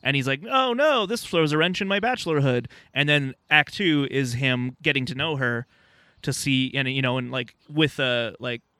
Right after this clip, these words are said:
he's, like, not into it. Like, he's like, "Oh, this sucks," but, like, what, I don't know, tell me about yourself. And, like,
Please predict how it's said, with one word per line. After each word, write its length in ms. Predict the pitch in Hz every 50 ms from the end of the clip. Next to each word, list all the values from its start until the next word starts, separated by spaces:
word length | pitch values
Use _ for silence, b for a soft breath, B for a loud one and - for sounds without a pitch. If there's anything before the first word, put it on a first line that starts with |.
| - -
he's, 420 | 117 117 110 131 - - 139 117 127
like, 160 | 113 - 127
not 220 | 131 127 117 - -
into 300 | 127 147 147 139 101 90
it. 160 | 104 - -
Like, 140 | - 123 -
he's 120 | 135 123
like, 140 | 123 104 135
"Oh, 200 | 143 135 127 120
this 120 | 131 123
sucks," 400 | - - 135 127 120 120 - -
but, 140 | - 127 95
like, 220 | 117 113 117 117
what, 320 | - 123 90 135 143 147 -
I 80 | 143
don't 100 | 160 147
know, 120 | 135 131 131
tell 160 | 123 151 143
me 60 | 147 147
about 160 | 143 143 120
yourself. 480 | 127 127 - 131 127 127 123 127 -
And, 100 | - 123
like, 180 | 123 123 120